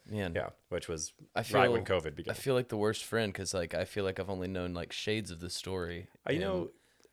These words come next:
Speaker 2: I, it's amazing how many people actually don't fully, for how, pe-, how many people I'm, like, good friends with, I don't think they know all the details. It was just such a long,
Speaker 1: Yeah.
Speaker 2: and when you're living in something like that, it's hard to even un-, explain it. Like, when someone's
Speaker 1: Right.
Speaker 2: sick and they're telling you what's going on,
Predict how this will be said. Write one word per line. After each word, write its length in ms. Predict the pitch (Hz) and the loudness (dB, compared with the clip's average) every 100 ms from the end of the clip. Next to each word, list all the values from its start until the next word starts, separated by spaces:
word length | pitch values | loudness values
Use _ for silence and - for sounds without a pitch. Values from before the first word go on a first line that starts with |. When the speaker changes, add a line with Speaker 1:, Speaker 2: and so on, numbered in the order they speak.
| - | -2
Speaker 2:
I, 80 | 147 | 0
it's 200 | 139 147 | 2 4
amazing 480 | 156 165 240 262 240 | 6 6 6 4 4
how 160 | 185 | 4
many 140 | 175 143 | 2 0
people 340 | 143 143 117 | 0 4 6
actually 300 | 107 - 113 | 6 6 0
don't 360 | 90 95 98 - | 2 2 2 -2
fully, 480 | - 101 95 104 - | -2 0 4 2 4
for 240 | 110 104 | 4 6
how, 80 | 110 | 4
pe-, 160 | 147 127 | 2 2
how 60 | |
many 100 | 127 | 0
people 180 | 135 127 | 2 2
I'm, 60 | 107 | 2
like, 160 | 95 | 2
good 160 | 101 107 | 2 4
friends 260 | - 92 | 4 4
with, 100 | 110 | 4
I 80 | 104 | 4
don't 120 | 110 | 2
think 80 | 131 | 4
they 220 | 120 101 104 | 4 4 2
know 180 | 101 | 4
all 260 | 95 92 90 | 6 6 4
the 60 | 87 | 4
details. 460 | 87 87 80 82 | -2 -2 -2 -2
It 80 | 135 | 0
was 160 | 147 151 | 0 2
just 140 | 180 | 2
such 220 | - 185 127 | 4 6 4
a 40 | |
long, 600 | 95 90 98 107 110 107 98 | 4 6 6 6 2 0 2
Speaker 1:
Yeah. 380 | 101 180 156 131 | 4 6 6 4
Speaker 2:
and 120 | 135 | 2
when 80 | 143 | 4
you're 100 | 170 | 4
living 300 | 139 110 123 | 6 6 6
in 80 | 123 | 0
something 160 | 117 127 | 2 4
like 140 | 123 | 4
that, 180 | 123 120 | 6 6
it's 120 | 113 | 4
hard 260 | - 143 151 | 2 4 4
to 60 | 113 | 2
even 240 | 104 98 | 0 0
un-, 140 | 95 92 | -2 -4
explain 520 | 95 - - 92 90 | -6 -6 -2 -2 0
it. 140 | 76 | 0
Like, 140 | 104 104 | 0 0
when 100 | 104 | 2
someone's 240 | 143 117 | 6 6
Speaker 1:
Right. 60 | 107 | 6
Speaker 2:
sick 380 | - - 117 - | 2 4 4 4
and 100 | 107 | -2
they're 60 | |
telling 300 | 95 107 104 | 0 0 0
you 80 | 104 | 0
what's 120 | 92 - | -2 0
going 220 | 92 87 | 0 2
on, 340 | 87 90 98 | 2 2 0